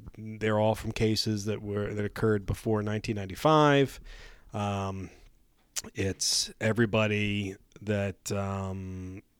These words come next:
that has ever been reported to the diocese, and it's been determined to be credibly,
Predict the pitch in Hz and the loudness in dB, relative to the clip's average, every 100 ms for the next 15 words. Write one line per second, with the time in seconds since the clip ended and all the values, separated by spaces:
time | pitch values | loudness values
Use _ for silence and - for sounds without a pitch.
0 | _ _ _ - 110 90 101 95 95 101 | _ _ _ -20 -18 -8 -6 -6 -6 -4
1 | 104 104 104 104 101 98 - - 110 104 | -2 0 0 0 -2 -4 0 4 4 4
2 | 101 - 113 98 92 107 107 104 113 107 | 0 0 0 0 -2 -2 0 0 0 0
3 | 101 98 95 - 101 - 104 101 98 95 | 0 -4 -6 -8 -8 -4 -4 -4 -6 -8
4 | - - 113 104 98 95 | -6 -2 0 0 -2 -4